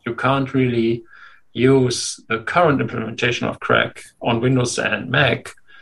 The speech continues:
which doesn't mean it wouldn't be possible. If there would be some mechanism that is approachable, then we could implement that. But, uh,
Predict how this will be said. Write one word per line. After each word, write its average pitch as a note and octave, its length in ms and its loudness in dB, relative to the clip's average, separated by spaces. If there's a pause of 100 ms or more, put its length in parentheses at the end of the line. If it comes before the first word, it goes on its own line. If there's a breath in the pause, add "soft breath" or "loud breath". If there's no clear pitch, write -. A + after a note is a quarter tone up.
(200 loud breath)
which A#2+ 180 0
doesn't F3 300 2
mean D3+ 180 2
it C3 160 -2
wouldn't D3 220 0
be A#2+ 100 -6
possible. A#2+ 560 -2
If - 140 -6
there C3+ 120 2
would F#3+ 200 0
be D3+ 100 -2
some C#3+ 300 -2
mechanism C3+ 460 0
that B2 180 0
is - 320 -6
approachable, D3+ 720 2 (260)
then A#2+ 480 0
we B2+ 120 -4
could C#3+ 180 2
implement B2+ 480 -2
that. C3 320 -2 (140)
But, C3 420 0
uh, B2+ 380 2